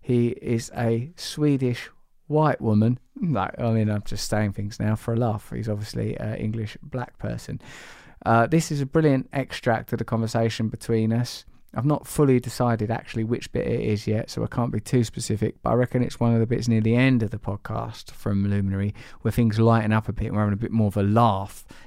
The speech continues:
at this difficult time dealing with how we're gonna reorganise society, end brutality, and create a fair society for all of us. And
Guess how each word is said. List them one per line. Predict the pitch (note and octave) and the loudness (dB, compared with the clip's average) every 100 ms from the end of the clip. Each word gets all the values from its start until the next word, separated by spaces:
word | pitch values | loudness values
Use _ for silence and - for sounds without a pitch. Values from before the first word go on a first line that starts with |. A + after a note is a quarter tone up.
| - | -6
at | G#2 | -6
this | F#2+ - | -6 0
difficult | C#3 B2+ A2+ - A2 G#2+ - | 0 2 0 0 0 -2 -4
time | - A#2 G2 G2 - - - | 2 4 4 2 -2 -6 2
dealing | A2+ A2 | 4 4
with | G2+ | 4
how | A2 | 4
we're | G#2+ | 4
gonna | G#2+ | 2
reorganise | G#2 A#2+ B2+ A#2+ A2 A2 G#2+ | 6 8 8 6 4 2 0
society, | A2+ - A2+ G#2+ - G#2 G#2+ - - - - - | -2 0 2 2 0 -2 -4 -10 -20 -20 -4 2
end | C3 B2 A2+ | 4 4 2
brutality, | A#2 A2+ - B2+ A#2 A2 - A2 G#2+ G#2+ - - - | 2 0 2 2 4 2 2 2 0 -2 -10 -20 -6
and | - A#2 A2 - - - - - - - - - - _ | 2 4 2 -4 -20 -20 -20 -20 -20 -20 -20 -20 -20 _
create | - - D3+ D#3+ D3+ C3 | 0 4 6 8 6 4
a | C3 | -2
fair | - - D3 C3 A#2+ A#2 - - - - - | -4 4 6 6 4 2 -4 -20 -20 -20 -16
society | - C3+ - C#3+ C3+ A#2+ A#2 B2+ C#3 | -6 -4 2 6 6 4 2 2 0
for | - C#3+ | -4 4
all | F3 G3 | 6 6
of | C3 | 4
us. | A2+ - - | -2 -6 -2
And | B2 | 0